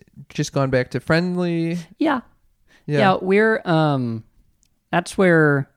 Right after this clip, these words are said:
Speaker 2: that's where she's most comfortable. Um,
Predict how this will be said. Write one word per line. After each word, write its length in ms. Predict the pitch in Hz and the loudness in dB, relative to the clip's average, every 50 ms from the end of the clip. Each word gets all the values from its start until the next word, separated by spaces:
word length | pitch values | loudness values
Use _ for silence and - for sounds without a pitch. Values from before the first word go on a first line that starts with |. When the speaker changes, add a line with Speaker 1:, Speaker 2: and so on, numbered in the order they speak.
| _ _ _ _ _ _ _ - | _ _ _ _ _ _ _ -4
Speaker 2:
that's 180 | 143 143 - - | -4 -4 -2 -2
where 260 | 147 127 120 113 - _ | 0 0 0 0 -2 _
she's 480 | - - - 196 202 196 190 185 - - _ _ _ _ _ _ _ _ _ _ - | -8 -4 0 2 2 2 2 0 -6 -14 _ _ _ _ _ _ _ _ _ _ -2
most 180 | 175 170 165 - | -2 -2 -2 -2
comfortable. 440 | - 170 170 - - 170 175 175 - _ _ _ _ _ _ _ _ - | -2 -2 -2 -2 -4 -6 -6 -6 -10 _ _ _ _ _ _ _ _ -4
Um, 680 | - 143 135 131 127 123 120 117 110 110 104 104 107 | 0 0 2 2 2 0 0 0 -2 -4 -6 -8 -10